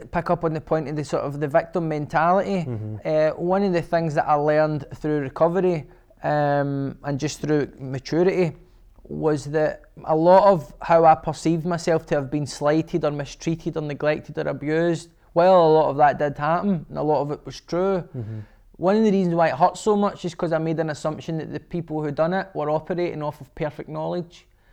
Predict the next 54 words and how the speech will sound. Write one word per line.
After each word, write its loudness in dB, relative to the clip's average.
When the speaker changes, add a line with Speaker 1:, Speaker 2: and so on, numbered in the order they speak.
Speaker 2:
Mm. -12
Speaker 1:
And -4
I 0
made -2
an 0
assumption -2
that -4
they -8
were -4
operating 0
off -4
of, -6
like, -2
a -4
full -2
range 0
of -4
emotional -4
responses -6
that -8
they, -6
they, -10
they -6
had 0
at, -8
at -4
their -8
disposal, -4
but -8
they -8
chose 0
to -8
be -2
wicked, -4
or -8
they -6
chose 2
to -6
be -2
mean, 0
or -2
they -4
chose -4
to -6
be -4
cruel. 0
Speaker 2:
Yeah. -10
Speaker 1:
Of -12
course, 2
when -2
I 4
descended 0
into 0
my 0